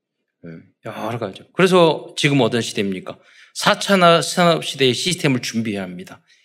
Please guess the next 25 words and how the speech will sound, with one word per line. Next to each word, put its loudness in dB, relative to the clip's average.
인공지능, 2
빅데이터. -4
요새 -2
뭐 2
머신러닝, 4
딥러닝 2
이렇게 -4
전문 0
용어를 -6
쓰더라고요. -10
머신러닝이라는 -4
것은 -10
많은 0
데이터를 -2
분석을 -4
해가지고 -4
빅데이터를 0
분석, -8
미래를 0
분석하는 -8
것을 -6
전문 0
용어로 -2
그렇게 -8
표현하고, -8